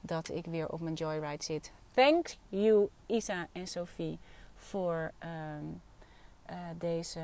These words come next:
eh, je hebt heel vaak een breakdown nodig voordat je bij een breakthrough komt. En, ehm, dus omring jezelf met mensen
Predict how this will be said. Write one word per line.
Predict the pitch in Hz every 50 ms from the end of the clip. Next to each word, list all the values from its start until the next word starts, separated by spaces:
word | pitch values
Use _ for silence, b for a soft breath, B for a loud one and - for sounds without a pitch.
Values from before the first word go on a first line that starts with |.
| 160 156 156 151 156 160 - - - - - - -
eh, | - - - 165 165 160 156 147 - -
je | - 196 196 214
hebt | 233 262 - -
heel | 240 233 262 277
vaak | - - 226 214 - -
een | 175 180 170 151 147
breakdown | - 180 196 214 254 302 - - - - - 196 190 202 226 254 269
nodig | 254 240 233 226 226 214 220 -
voordat | - - 196 190 185 -
je | 185
bij | 180 175 170 175
een | 175
breakthrough | 156 160 160 156 160 - - - - - - - 180 170 165 160
komt. | - 156 151 147 156 165 - - - B B B B B B B B -
En, | - 175 170 165 160 160 160 160 160 165 - - -
ehm, | - 165 160 160 160 156 156 156 156 156 160 - B B B B B B
dus | - 185 180 - -
omring | - 202 196 185 185 190 202 220 247 269 294 302 320
jezelf | 330 302 - 233 214 202 202 202 208 - - - -
met | 196 190 185 185 185 185
mensen | 180 175 185 190 - - 185 175 165 165